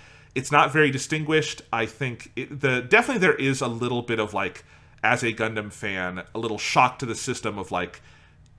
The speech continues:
the character designs and the tone and stuff is much more aggressively kid-friendly than other Gundam.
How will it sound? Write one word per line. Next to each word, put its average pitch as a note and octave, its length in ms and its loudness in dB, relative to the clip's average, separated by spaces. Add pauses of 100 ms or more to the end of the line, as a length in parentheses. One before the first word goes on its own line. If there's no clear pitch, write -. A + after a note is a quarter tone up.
(140)
the A#2+ 180 -6
character D#3+ 500 2
designs B2 640 0
and G#2 120 -8
the G2+ 60 -8
tone B2+ 440 -4
and A2+ 120 -10
stuff A2 320 -4
is C3+ 260 0
much A2 320 -4
more A2 180 -2
aggressively G2 600 -4
kid-friendly G#2 680 -6
than A#2 140 -4
other B2 200 -4
Gundam. B2 420 -4